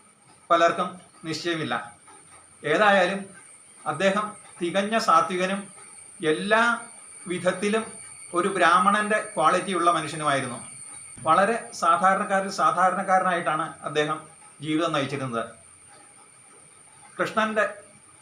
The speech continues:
അതീവ ഭക്തനായിരുന്നു അദ്ദേഹം. പക്ഷേ ഒരു ദുഃഖം അദ്ദേഹത്തിനെ എപ്പോഴും അലട്ടിയിരുന്നു. അദ്ദേഹത്തിന്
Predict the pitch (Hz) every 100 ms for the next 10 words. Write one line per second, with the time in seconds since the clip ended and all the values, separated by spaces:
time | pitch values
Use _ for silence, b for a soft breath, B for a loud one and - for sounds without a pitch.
0 | _ - 160 185 208 269 226 185 185 160
1 | 156 139 131 131 113 - - _ _ -
2 | _ _ _ _ - _ _ _ _ -
3 | - - _ - - 202 202 - - -
4 | 190 190 175 - 214 - 175 180 180 185
5 | 165 190 196 202 - 165 165 160 180 175
6 | 190 269 - _ _ _ - 151 185 180
7 | 190